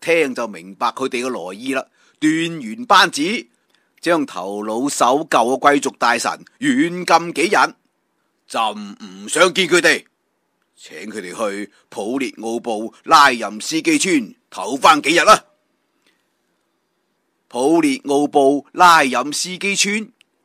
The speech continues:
係當年索菲亞公主軟禁彼得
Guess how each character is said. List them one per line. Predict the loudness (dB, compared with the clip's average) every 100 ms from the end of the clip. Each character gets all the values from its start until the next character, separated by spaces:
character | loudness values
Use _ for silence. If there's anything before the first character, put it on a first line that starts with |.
| _
係 | -16 -6
當 | 2 4 4 0
年 | -12 -14
索 | -4 0 0
菲 | -2 0 2 4
亞 | 4 4
公 | 0 -6
主 | -4 0 0 -2 _ _ _
軟 | -10 -8 -2
禁 | -2 -2
彼 | -8 -8 0
得 | 2 2